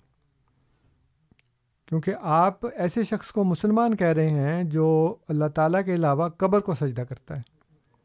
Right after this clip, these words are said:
نبی کریم صلی اللہ علیہ وآلہ وسلم نے تو اپنے آپ کو سجدہ کرنے کی اجازت نہیں دی۔ ایک صحابی نے سجدہ کیا، آپ نے منع کر دیا۔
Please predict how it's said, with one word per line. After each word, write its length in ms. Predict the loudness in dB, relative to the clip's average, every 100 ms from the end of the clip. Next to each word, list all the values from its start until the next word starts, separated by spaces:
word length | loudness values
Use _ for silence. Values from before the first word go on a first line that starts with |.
| _ _ _ _ _ _ -2 0
نبی 120 | 2
کریم 280 | 2 2 2
صلی 220 | 0 0
اللہ 180 | 2 2
علیہ 540 | 2 0 -2 0 2
وآلہ 240 | 2 2
وسلم 400 | 0 0 0 2
نے 140 | 2 0
تو 240 | -4 -6
اپنے 280 | -6 0 4
آپ 140 | 4 2
کو 100 | -4
سجدہ 240 | -2 0
کرنے 300 | 0 0 0
کی 60 | -2
اجازت 400 | -2 -2 -4 -6
نہیں 120 | -6
دی۔ 160 | -8 -14 _ _ _ _ _ _ _ _ _ _ _ _ _ _
ایک 160 | -2 2
صحابی 300 | 2 2 2
نے 100 | 0
سجدہ 280 | 0 0 -2
کیا، 180 | 0 0
آپ 60 | 2
نے 80 | 0
منع 240 | 0 -2
کر 140 | -2
دیا۔ 260 | -4 -6 -8